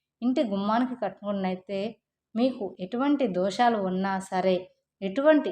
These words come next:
పీడలు ఉన్నా అవన్నీ కూడా మీ నుంచి దూరమైపోయి మీరు అనుకున్న వాటిలో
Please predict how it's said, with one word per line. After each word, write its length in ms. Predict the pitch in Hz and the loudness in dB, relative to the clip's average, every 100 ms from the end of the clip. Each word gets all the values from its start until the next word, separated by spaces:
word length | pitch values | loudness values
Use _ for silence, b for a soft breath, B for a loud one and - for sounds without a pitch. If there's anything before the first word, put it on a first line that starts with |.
| - | -8
పీడలు 360 | _ 185 214 214 | _ -2 0 0
ఉన్నా 340 | 185 190 208 196 - _ | 0 0 0 -2 -6 _
అవన్నీ 640 | 180 170 175 190 220 262 269 277 | -6 -4 -4 -2 2 4 2 -2
కూడా 320 | 214 190 185 208 - _ _ _ 196 | -4 0 2 0 -8 _ _ _ -2
మీ 200 | 202 269 | 4 6
నుంచి 320 | 277 226 214 233 | 6 4 0 -4
దూరమైపోయి 920 | 175 190 190 190 185 - 175 180 202 185 - _ _ - | 0 0 0 -2 -4 -4 -2 0 -2 -4 -8 _ _ -8
మీరు 320 | 175 208 262 | 0 4 4
అనుకున్న 400 | 214 196 - 240 240 | 4 0 0 0 2
వాటిలో 440 | 196 185 180 | 0 -2 -2